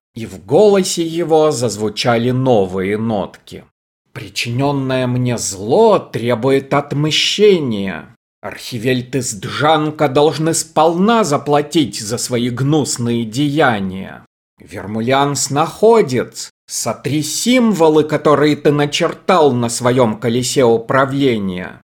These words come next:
Теперь наш путь лежит на планету Джанк». Вермулиан вопросительно оглянулся на коллег. Ильдефонс откашлялся.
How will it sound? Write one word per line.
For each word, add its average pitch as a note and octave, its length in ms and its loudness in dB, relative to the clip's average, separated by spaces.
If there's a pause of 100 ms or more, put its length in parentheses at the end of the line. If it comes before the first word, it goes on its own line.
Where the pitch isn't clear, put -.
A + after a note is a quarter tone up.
(160)
Теперь F3+ 640 2
наш F#3 420 0
путь F3 440 2
лежит A2 540 -2
на C3 120 -2
планету B2+ 760 -2
Джанк». G#2 840 -4 (1000)
Вермулиан A2+ 920 0
вопросительно B2 1000 -2
оглянулся A#2 720 -2
на A2 160 -4
коллег. A#2+ 680 -4 (460)
Ильдефонс F3+ 840 0
откашлялся. G2 1120 -4